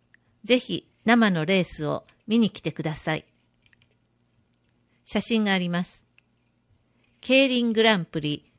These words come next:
二千十八ゴールの瞬間。競輪は地方自治体が主催する公営競技です。収益金の一部は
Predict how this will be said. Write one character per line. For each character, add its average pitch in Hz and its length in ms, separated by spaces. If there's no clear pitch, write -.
二 190 120
千 220 280
十 170 220
八 165 480
ゴ 240 180
ー 208 40
ル 165 120
の 147 240
瞬 170 280
間。 151 320
競 269 220
輪 254 260
は 220 240
地 233 160
方 269 160
自 170 200
治 - 180
体 190 240
が 180 220
主 - 180
催 190 300
す - 180
る 170 220
公 247 280
営 233 160
競 208 260
技 139 120
で 139 160
す。 - 200
収 254 280
益 247 300
金 220 240
の 214 120
一 208 220
部 175 140
は 151 200